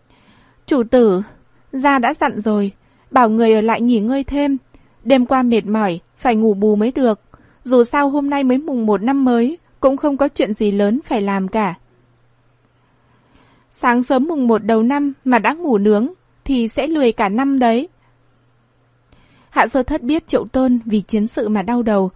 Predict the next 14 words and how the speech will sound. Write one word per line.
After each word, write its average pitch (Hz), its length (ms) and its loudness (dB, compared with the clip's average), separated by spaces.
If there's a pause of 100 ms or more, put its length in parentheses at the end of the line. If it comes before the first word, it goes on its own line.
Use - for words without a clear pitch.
(240)
nên 262 220 2
mới 277 100 0
tìm 220 260 -4
Đạo 185 160 0
Thường 208 280 -4
Hòa 202 180 -4
Thượng 226 300 -2 (240)
và 233 160 0
cha 285 220 -6
nàng 226 300 -2
trò 202 180 -4
chuyện 214 220 -4
như 254 140 -2
thế. 220 360 -4